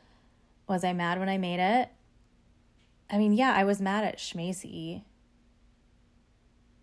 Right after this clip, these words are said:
I mean, I helped this girl so much.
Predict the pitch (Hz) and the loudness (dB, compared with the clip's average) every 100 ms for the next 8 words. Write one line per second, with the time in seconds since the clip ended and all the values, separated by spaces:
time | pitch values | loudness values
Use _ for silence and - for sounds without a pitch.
0 | _ _ _ - 214 202 196 - - - | _ _ _ 0 2 2 0 -10 -20 -20
1 | - - - - - - - - - - | -20 -20 -20 -20 -20 -20 -20 -20 -20 -20
2 | - - 226 330 233 208 185 170 185 170 | -18 0 0 2 2 2 0 -6 -2 0
3 | 160 165 - 185 180 160 - - - | 0 -2 -4 -4 -2 -4 -4 -10 -10